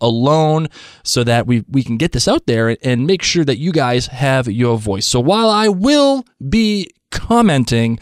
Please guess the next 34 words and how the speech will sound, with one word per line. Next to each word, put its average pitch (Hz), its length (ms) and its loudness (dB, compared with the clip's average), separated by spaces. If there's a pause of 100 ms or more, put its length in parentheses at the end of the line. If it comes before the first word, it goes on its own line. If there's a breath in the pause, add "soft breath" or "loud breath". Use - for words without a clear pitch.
(300 loud breath)
on 120 180 2
some 117 160 0
of 113 80 0
these 110 160 -2
things, 117 220 0
mainly 247 340 2
this 240 160 0
is 233 140 0
just - 200 -2
gonna 208 160 -2
be 202 120 -2
me, 190 320 0 (320 loud breath)
uh, 160 180 2
talking, 175 480 -4
uh, 120 160 -4 (460)
uh, 139 180 0
or 135 160 2
re-, 147 160 2
at - 80 -8
least 165 260 -2
reading 170 360 0
your 170 120 2
comments, 165 560 -4 (300 loud breath)
uh, 117 240 2
and 123 160 0
then, 117 260 0
uh, 117 320 2
and 117 140 0
then 117 80 0
going 139 300 0
from 120 140 -2
there. 165 280 0
So, 131 440 2
uh, 127 180 4